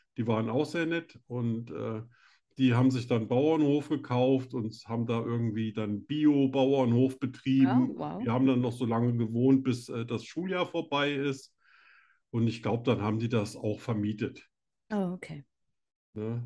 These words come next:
Speaker 2: Und
Speaker 1: Aber
Speaker 2: die,
Speaker 1: das war
Speaker 2: die
Speaker 1: schon, war schon, äh, also interessant.
Speaker 2: die Tiere haben alle überlebt?
Speaker 1: Alles, äh, alles.
Speaker 2: Alles?
Speaker 1: Also natürlich haben die
Speaker 2: Wow.
Speaker 1: Leute behauptet, wir hätten die Tiere verbrannt, wir hätten unsere Oma verbrannt, um zu
Speaker 2: Was?
Speaker 1: erben. Und ja, ja, ja, ja.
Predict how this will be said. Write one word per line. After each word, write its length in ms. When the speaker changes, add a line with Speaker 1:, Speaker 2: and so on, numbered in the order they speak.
Speaker 2:
Und 60
Speaker 1:
Aber 140
Speaker 2:
die, 100
Speaker 1:
das 160
war 180
Speaker 2:
die 0
Speaker 1:
schon, 420
war 200
schon, 540
äh, 40
also 300
interessant. 680
Speaker 2:
die 100
Tiere 320
haben 200
alle 240
überlebt? 420
Speaker 1:
Alles, 440
äh, 240
alles. 280
Speaker 2:
Alles? 140
Speaker 1:
Also 220
natürlich 320
haben 140
die 80
Speaker 2:
Wow. 20
Speaker 1:
Leute 380
behauptet, 680
wir 160
hätten 480
die 220
Tiere 420
verbrannt, 600
wir 120
hätten 140
unsere 300
Oma 300
verbrannt, 640
um 180
zu 240
Speaker 2:
Was? 80
Speaker 1:
erben. 640
Und 300
ja, 320
ja, 180
ja, 160
ja. 300